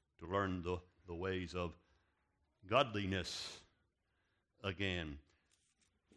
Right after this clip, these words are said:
You know what that prodigal said, due to his own foolishness and sin, is true. When he comes to himself, he says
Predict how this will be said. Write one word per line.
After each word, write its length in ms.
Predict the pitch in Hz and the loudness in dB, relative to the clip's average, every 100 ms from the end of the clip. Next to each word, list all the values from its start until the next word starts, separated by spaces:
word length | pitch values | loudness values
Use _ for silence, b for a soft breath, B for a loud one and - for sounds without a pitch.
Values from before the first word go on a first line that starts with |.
| - | 2
You 100 | 131 | 6
know 140 | 131 | 8
what 200 | 127 143 | 10 8
that 200 | 127 120 - - _ - _ _ _ _ _ - | 8 6 4 -18 _ -20 _ _ _ _ _ 6
prodigal 580 | 170 147 120 120 107 - - _ _ _ _ _ _ _ _ _ _ _ _ _ _ - | 8 8 8 6 4 0 -16 _ _ _ _ _ _ _ _ _ _ _ _ _ _ -12
said, 500 | - - 139 101 98 - _ _ _ - - _ _ _ _ - - _ _ | -2 6 6 6 -4 -14 _ _ _ -20 -20 _ _ _ _ -20 -20 _ _
due 120 | 113 110 | 0 0
to 120 | 101 | 0
his 260 | 82 104 | 0 2
own 380 | 110 113 104 87 - - | 6 6 6 2 -4 -2
foolishness 540 | 131 110 - 107 101 | 2 2 2 0 0
and 140 | 95 87 | -2 -2
sin, 440 | - 127 95 90 - b b b b b b _ - | 2 2 2 -2 -8 b b b b b b _ -2
is 460 | 98 92 87 80 - _ | 0 0 -4 -12 -18 _
true. 320 | - 170 143 90 | 2 6 6 6
When 140 | 95 | 2
he 80 | 92 | 0
comes 280 | 131 120 - | 2 2 0
to 100 | 107 | -2
himself, 640 | 98 - 127 117 107 - - _ _ _ _ _ _ _ _ _ _ _ | -2 4 6 6 4 -6 -18 _ _ _ _ _ _ _ _ _ _ _
he 120 | 98 | -4
says 600 | 95 - 131 110 98 - | -2 6 6 6 0 -10